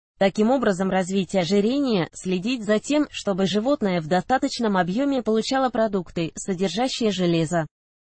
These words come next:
К сведению, в доме, где живет кошка, особенно котенок, не должно присутствовать ядовитых домашних растений, а бытовая химия должна находиться в недоступном для животного месте.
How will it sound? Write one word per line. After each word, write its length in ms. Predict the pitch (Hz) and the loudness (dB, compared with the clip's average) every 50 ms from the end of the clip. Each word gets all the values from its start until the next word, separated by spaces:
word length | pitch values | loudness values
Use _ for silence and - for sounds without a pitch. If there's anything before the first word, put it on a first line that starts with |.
| _ _ _ _ _ _ - | _ _ _ _ _ _ -18
К 60 | - | -14
сведению, 680 | - - 233 233 185 185 180 170 165 160 156 156 156 156 _ _ - | -8 -4 -2 -2 0 0 0 2 0 0 -2 -4 -6 -8 _ _ -12
в 100 | 170 170 | -8 -4
доме, 380 | 156 196 220 262 262 254 247 - - | -2 0 2 2 2 0 0 -2 -4
где 240 | 160 147 156 180 | -6 -2 0 0
живет 400 | 170 156 190 190 202 285 311 - | 0 0 0 0 0 0 0 -2
кошка, 440 | - - - 233 226 - - 208 190 | -4 -2 0 0 0 0 0 0 0
особенно 560 | - - 202 - - 311 311 262 294 277 269 | 0 0 -2 -2 0 0 2 2 2 2 2
котенок, 560 | 254 - 214 196 - 254 269 277 220 180 - - | 2 2 2 2 2 0 0 0 0 -2 -4 -2
не 160 | - 190 214 220 | 0 2 2 4
должно 480 | 196 226 233 233 220 196 208 240 269 | 4 4 4 4 2 0 0 0 0
присутствовать 760 | - 214 220 214 - 254 269 240 - - 208 196 208 202 - | 2 2 0 0 0 -2 -4 -4 -4 -4 -2 -2 -2 -2 0
ядовитых 600 | 214 214 196 208 214 208 208 214 - 202 190 185 | 0 0 2 4 4 4 2 0 0 -2 -2 0
домашних 540 | 170 185 190 190 185 180 - - 180 180 170 | 0 2 2 2 2 0 0 -2 -2 -2 -2
растений, 640 | 185 180 170 - - - 285 302 294 294 285 277 - | -2 -2 -2 -2 -2 0 2 4 4 4 4 2 2
а 100 | - 202 | 0 0
бытовая 640 | 175 185 196 - 208 202 185 185 175 165 156 147 | 2 0 0 2 2 2 2 2 2 2 0 0
химия 460 | - - - - 226 254 277 277 262 208 | -4 -8 -8 -6 -4 0 2 2 2 2
должна 520 | 180 196 196 196 202 196 185 190 175 170 | 4 4 4 4 2 0 0 0 2 2
находиться 680 | 160 165 151 - 180 165 143 151 151 - - - 151 147 _ _ _ _ _ _ _ _ _ _ _ _ _ _ | 0 -2 -4 -4 -4 -2 -2 -2 -4 -4 -6 -8 -8 -8 _ _ _ _ _ _ _ _ _ _ _ _ _ _
в 120 | - 175 | -4 -2
недоступном 720 | 196 202 202 190 165 160 156 - - 214 - - 170 165 160 | 0 2 2 2 2 0 -2 -2 -6 -6 -2 -2 0 0 0
для 180 | 165 180 180 170 | 2 2 0 0
животного 560 | 156 180 175 208 262 - - 220 208 202 202 | 0 0 -2 -2 -2 -2 0 0 2 2 2
месте. 480 | 202 180 170 156 - - - 165 147 | 2 2 0 -2 -4 -6 -8 -8 -8